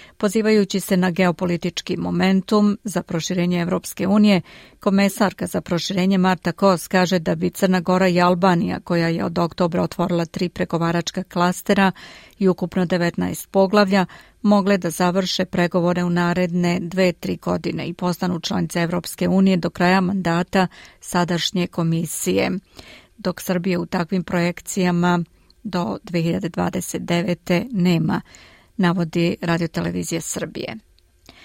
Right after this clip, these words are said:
Studenti u blokadi zatražili su da se momentalno raspusti Narodna skupština Srbije i raspišu vanredni parlamentarni izbori u skladu sa članom sto devet Ustava Republike Srbije,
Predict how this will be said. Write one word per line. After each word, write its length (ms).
Studenti 480
u 60
blokadi 520
zatražili 680
su 180
da 180
se 160
momentalno 560
raspusti 500
Narodna 400
skupština 600
Srbije 500
i 120
raspišu 520
vanredni 500
parlamentarni 760
izbori 500
u 80
skladu 420
sa 220
članom 580
sto 260
devet 380
Ustava 340
Republike 500
Srbije, 540